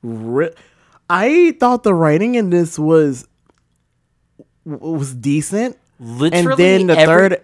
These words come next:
Speaker 1: the third act kinda just went, went all the way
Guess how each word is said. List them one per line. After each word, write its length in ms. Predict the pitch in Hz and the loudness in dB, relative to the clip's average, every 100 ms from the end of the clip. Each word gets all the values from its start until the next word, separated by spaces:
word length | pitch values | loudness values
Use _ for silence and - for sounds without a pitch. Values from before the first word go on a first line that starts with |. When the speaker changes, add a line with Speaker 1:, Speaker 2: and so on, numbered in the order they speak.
| - | -4
Speaker 1:
the 100 | 151 | -2
third 280 | 156 165 170 | 0 0 0
act 300 | 139 156 - | -2 -4 -6
kinda 260 | 156 143 | -6 -6
just 320 | 131 135 131 | -4 -4 -6
went, 380 | 123 131 143 - _ _ _ _ _ _ _ _ _ _ - | -8 -6 -6 -8 _ _ _ _ _ _ _ _ _ _ -6
went 340 | 135 135 - | -4 -4 -4
all 260 | 120 120 127 | -4 -2 -2
the 140 | 123 | -2
way 420 | 113 110 127 156 | -4 -4 -6 -8